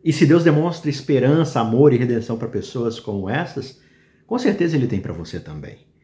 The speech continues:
Deus é muito maior do que a realidade que a gente tenta representá-lo aqui, mesmo que de forma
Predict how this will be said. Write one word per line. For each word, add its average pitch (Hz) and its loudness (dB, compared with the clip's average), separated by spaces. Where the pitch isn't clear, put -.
Deus 135 4
é 147 4
muito 139 2
maior 143 0
do 110 -8
que - -10
a 110 -14
realidade 101 -6
que 110 -6
a 101 -2
gente 123 -4
tenta 143 -6
representá-lo 98 -6
aqui, 87 -10
mesmo 98 -6
que - -20
de 95 -16
forma 95 -8